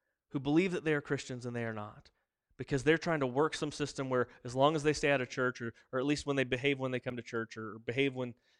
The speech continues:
you know, certain circumstances they think God is watching. I just don't think that's gonna work for you.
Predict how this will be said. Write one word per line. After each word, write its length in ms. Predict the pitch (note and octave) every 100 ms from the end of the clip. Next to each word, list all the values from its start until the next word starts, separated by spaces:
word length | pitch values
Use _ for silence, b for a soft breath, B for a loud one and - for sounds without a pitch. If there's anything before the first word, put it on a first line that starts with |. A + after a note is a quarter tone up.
| _ _ -
you 60 |
know, 200 | A#2 A#2 - _ _ _
certain 340 | - D#3 C3+
circumstances 580 | - C#3 B2+ B2+ A2+ A#2
they 80 | B2
think 220 | B2+ A#2+
God 320 | A#2 A#2+ A#2 - _ _ _
is 120 | A2
watching. 460 | C#3 D#3+ D3 G#2 G2 A2+ - -
I 60 | -
just 180 | B2+ -
don't 160 | C#3
think 180 | C3 B2
that's 220 | A#2+ A#2
gonna 160 | - G#2+
work 260 | G#2+ A2+ -
for 120 | G2+
you. 160 | F#2